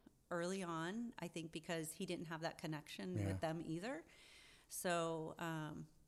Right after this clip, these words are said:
Speaker 1: and we changed churches as soon as Rob got comfortable somewhere, we would move to another
Speaker 2: Hmm.
Speaker 1: space. Um,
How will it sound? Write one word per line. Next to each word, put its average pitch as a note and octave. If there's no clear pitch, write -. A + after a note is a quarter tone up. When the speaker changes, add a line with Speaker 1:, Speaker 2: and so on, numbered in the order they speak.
Speaker 1:
and E3+
we D#3+
changed F#3+
churches G#3
as E3+
soon F3
as E3
Rob D#3+
got -
comfortable G#3+
somewhere, A3+
we D#3
would D#3
move E3
to D#3+
another D3+
Speaker 2:
Hmm. D#3
Speaker 1:
space. -
Um, D#3+